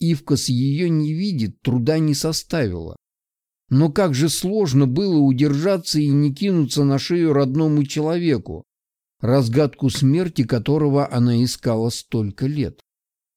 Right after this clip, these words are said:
Видеть его вот так, как живого, было и подарком, и настоящим проклятием. Душа чародейки рвалась от боли утраты.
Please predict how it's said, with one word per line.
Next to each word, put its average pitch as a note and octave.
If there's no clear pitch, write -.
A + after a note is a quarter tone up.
Видеть C#3
его C3+
вот A2+
так, -
как A#2+
живого, A#2
было C#3+
и -
подарком, B2+
и D3
настоящим C#3
проклятием. C#3
Душа D3
чародейки F3+
рвалась D3+
от C#3
боли C#3+
утраты. D3